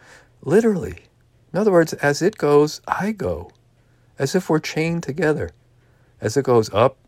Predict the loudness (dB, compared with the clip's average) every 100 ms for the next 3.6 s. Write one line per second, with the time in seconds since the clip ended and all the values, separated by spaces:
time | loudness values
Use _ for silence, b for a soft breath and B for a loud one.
0 | -6 -2 0 0 -2 -4 -10 -16 -4 0
1 | 0 -2 -14 -8 -2 0 0 -2 -16 B
2 | B B B _ _ 0 2 2 2 2
3 | 0 0 -2 -2 -2 -6